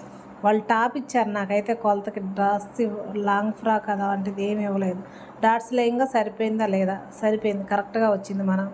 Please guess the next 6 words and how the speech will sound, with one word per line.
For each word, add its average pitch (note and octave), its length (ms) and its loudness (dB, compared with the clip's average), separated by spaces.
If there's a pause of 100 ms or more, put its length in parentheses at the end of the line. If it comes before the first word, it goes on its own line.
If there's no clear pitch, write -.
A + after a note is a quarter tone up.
(460)
ఇప్పుడు A#3 200 0
దాన్ని A#3 260 2
బట్టి A#3+ 200 0
తగ్గించుకోవడానికి A#3+ 800 0
లేనిది A#3 320 2
సరిపోయి, A#3 440 2